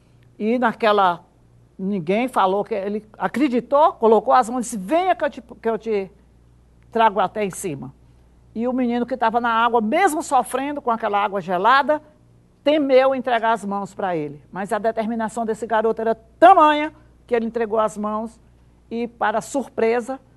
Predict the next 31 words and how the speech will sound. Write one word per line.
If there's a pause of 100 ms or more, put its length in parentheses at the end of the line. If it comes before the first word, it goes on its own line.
(220)
das,
de
alguns
transeuntes
que
passavam,
ra-, (280)
poucas
pessoas, (480)
viram
que
a
criança
conseguiu
colocar
o
amigo
em
cima
do, (600)
do
gelo. (880)
Nesse
momento, (220)
alguém
já
providenciou
a
vinda
dos
bombeiros.